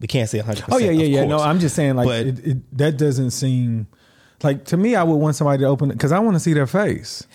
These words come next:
Speaker 1: And see, that's what they were saying. Like, in other places, they look at it like it's those that don't do it. They're looking at it like it's, it's kinda rude because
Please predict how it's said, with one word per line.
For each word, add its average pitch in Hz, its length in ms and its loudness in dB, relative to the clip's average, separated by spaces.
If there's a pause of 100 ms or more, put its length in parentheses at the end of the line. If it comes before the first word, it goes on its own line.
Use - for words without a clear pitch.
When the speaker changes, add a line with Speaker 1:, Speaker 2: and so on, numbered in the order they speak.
Speaker 1:
And 156 160 0
see, 165 160 0
that's 143 280 -2
what 160 100 0
they 156 100 2
were 156 80 2
saying. 202 300 0
Like, 135 160 0
in 135 180 -4
other 208 180 0
places, 147 300 0
they 143 140 2
look 143 200 0
at 143 120 2
it 135 60 -2
like 139 280 0
it's 131 300 -2
those 147 300 2
that 147 200 -4
don't 135 260 -2
do 120 220 0
it. - 180 -14
They're 123 160 0
looking 127 300 2
at 127 100 2
it 123 60 0
like 120 300 0
it's, - 420 -4
it's 113 120 -2
kinda 127 280 0
rude 135 480 2 (180)
because 123 480 0